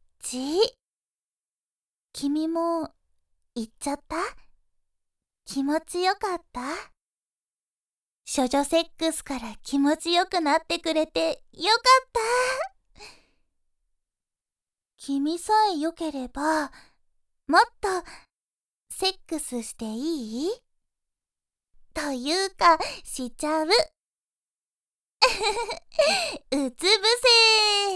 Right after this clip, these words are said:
せ。<laughs> 知ってる？正常位は確かに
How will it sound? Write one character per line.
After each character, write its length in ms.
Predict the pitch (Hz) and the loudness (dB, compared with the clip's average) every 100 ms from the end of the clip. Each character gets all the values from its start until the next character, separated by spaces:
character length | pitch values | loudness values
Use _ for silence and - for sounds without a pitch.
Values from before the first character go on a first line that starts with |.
| 349 285 - _ _ _ _ _ _ _ _ _ _ _ | -6 -8 -12 _ _ _ _ _ _ _ _ _ _ _
せ。 60 | 311 302 294 - - 311 302 - - | -8 -6 -8 -8 -8 -6 -8 -14 -10
<laughs> 0 | |
知 200 | - 339 | -2 0
っ 80 | - | 4
て 140 | 339 349 | 6 8
る？ 80 | 370 587 - - _ _ _ _ | 8 6 0 -20 _ _ _ _
正 400 | - 254 277 330 | -6 0 2 2
常 240 | 294 349 339 | 4 4 4
位 160 | 294 | 4
は 140 | 220 190 | 0 -2
確 360 | - 320 - | -2 -2 -2
か 160 | - 359 | -4 0
に 260 | 311 302 | 2 2